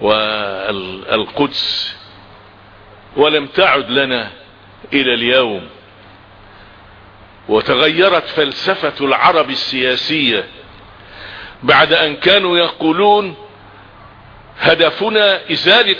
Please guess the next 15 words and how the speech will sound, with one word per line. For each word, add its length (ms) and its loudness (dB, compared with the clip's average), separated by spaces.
إسرائيل، 640 -2
إسرائيل 460 2
قامت 580 4
على 340 8
باطل، 580 4
وما 300 6
قام 360 6
على 280 8
الباطل 640 4
فهو 360 6
باطل، 540 6
والباطل 640 6
يجب 340 4
أن 160 2
يزول، 540 2